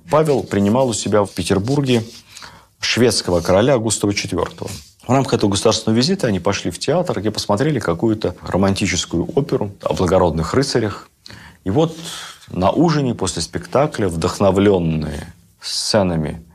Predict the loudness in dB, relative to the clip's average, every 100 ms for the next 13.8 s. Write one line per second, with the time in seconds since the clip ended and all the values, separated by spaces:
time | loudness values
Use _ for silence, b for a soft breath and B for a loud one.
0 | B B B B B -4 -2 -2 -2 -4
1 | -4 0 2 2 0 -4 -6 -10 -16 -8
2 | 0 2 2 -2 -6 -2 0 0 0 0
3 | -2 -4 -6 0 2 2 4 2 2 -2
4 | -4 -4 -4 -4 -6 -6 -8 -12 -10 -4
5 | 0 2 0 0 -2 -2 -4 -4 -2 0
6 | 0 -4 -4 -4 -4 -4 0 2 2 2
7 | 2 2 2 -2 -6 0 2 2 -2 -16
8 | -20 _ _ 0 2 2 0 0 2 2
9 | 2 -2 0 0 0 -4 -6 -2 0 0
10 | 0 -2 -2 -2 -2 -4 -4 -4 0 0
11 | -2 B -4 0 2 2 2 0 0 0
12 | 0 0 -4 -10 -14 _ _ 0 2 2
13 | 2 2 2 0 -2 -6 -8